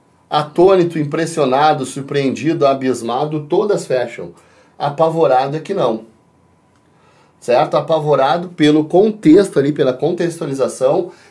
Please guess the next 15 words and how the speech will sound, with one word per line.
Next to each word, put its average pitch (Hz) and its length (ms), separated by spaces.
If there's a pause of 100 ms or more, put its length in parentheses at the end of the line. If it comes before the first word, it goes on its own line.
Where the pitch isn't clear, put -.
ele 139 200
vai 147 300
de 147 240
encontro, 175 460
ou 113 40
seja, 135 260
ele 123 100
está 143 260
como 160 400
oposição. 175 680
Não 156 320
tem 151 260
como 156 160
substituir 147 460
chocado. 131 640